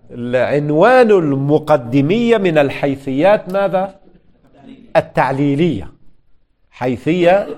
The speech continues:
تعليلية، يعني بناءً على الملازمة الواجب هو المقدمة بالحمل الأولي،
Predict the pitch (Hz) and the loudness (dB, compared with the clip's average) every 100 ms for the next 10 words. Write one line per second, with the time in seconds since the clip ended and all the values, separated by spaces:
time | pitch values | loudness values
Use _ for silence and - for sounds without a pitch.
0 | - _ 151 117 131 131 131 156 113 110 | -18 _ -4 -2 -2 -2 0 -2 -2 0
1 | 143 143 143 120 - - - - - 104 | 0 0 -6 -8 -14 -20 -20 -20 -16 -4
2 | 147 156 156 156 131 156 151 110 147 147 | -2 2 2 2 0 -4 -4 -2 0 4
3 | 151 147 117 - _ _ 139 151 151 151 | 4 4 0 -6 _ _ 0 0 0 0
4 | 151 147 156 151 127 139 139 185 214 214 | 2 4 6 4 2 -2 -2 0 0 -2
5 | _ _ - 147 147 139 131 175 226 214 | _ _ -2 0 0 0 0 4 4 2
6 | 202 175 147 151 156 143 139 131 131 131 | -2 -4 -4 2 2 2 0 -4 -6 -6
7 | - 202 185 165 196 180 170 151 139 - | 0 0 0 -2 -2 0 0 -2 -6 -6
8 | 147 135 131 123 131 120 104 92 | -6 -6 -6 -4 -6 -6 -10 -14